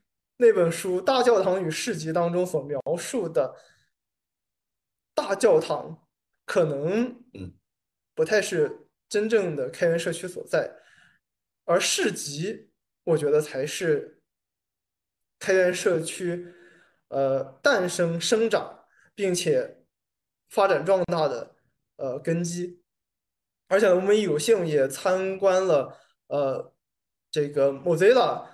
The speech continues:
Speaker 1: 在台北的摩斯公聊。嗯，第一次接触到了这种，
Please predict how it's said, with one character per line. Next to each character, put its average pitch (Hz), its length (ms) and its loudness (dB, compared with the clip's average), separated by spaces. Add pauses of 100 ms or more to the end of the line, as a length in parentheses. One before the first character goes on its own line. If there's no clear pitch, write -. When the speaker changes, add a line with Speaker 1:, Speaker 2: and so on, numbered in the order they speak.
Speaker 1:
在 165 280 4
台 175 200 2
北 185 160 2
的 127 120 -2
摩 156 120 0
斯 180 100 -4
公 208 180 0
聊。 160 420 0 (420)
嗯， 165 480 -2 (140)
第 269 160 -4
一 320 80 -2
次 254 600 -2 (460)
接 269 200 0
触 277 140 2
到 202 180 6
了 170 80 4
这 247 160 2
种， 156 440 -2